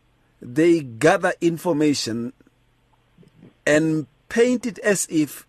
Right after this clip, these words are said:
it is the notion of how people in the township or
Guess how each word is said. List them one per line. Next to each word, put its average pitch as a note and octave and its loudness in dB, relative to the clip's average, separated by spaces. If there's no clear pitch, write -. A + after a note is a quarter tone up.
it E3 0
is C#3+ 0
the C3+ 0
notion E3+ 0
of D3+ -2
how C#3+ -2
people F#3 0
in D3 2
the C3 -2
township D3+ -4
or G#2 -6